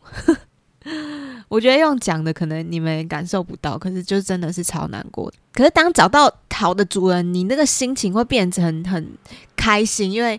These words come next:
会觉得他，他有一个好的地方可以去，然后会是安全的，就放心了。没错，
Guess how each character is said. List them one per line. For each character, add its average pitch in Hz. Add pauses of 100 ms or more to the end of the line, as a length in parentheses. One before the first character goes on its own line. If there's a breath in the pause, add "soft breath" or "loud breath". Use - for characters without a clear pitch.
(360 loud breath)
会 254
觉 190
得 180
他， 202
他 220
有 190
一 180
个 190
好 165
的 -
地 185
方 170
可 190
以 -
去， -
然 175
后 180
会 190
是 -
安 175
全 - (160)
的， - (920 loud breath)
就 247
放 226
心 175
了。 - (480)
没 196
错， -